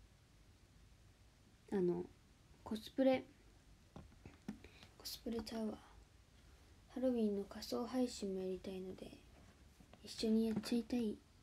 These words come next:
ですね。二十六かな。二十六がちょっとね、なんか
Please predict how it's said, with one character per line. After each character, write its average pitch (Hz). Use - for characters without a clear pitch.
で 214
す -
ね。 226
二 233
十 202
六 247
か -
な。 185
二 226
十 403
六 285
が 226
ち 240
ょ -
っ 220
と 214
ね、 190
な 208
ん 208
か 196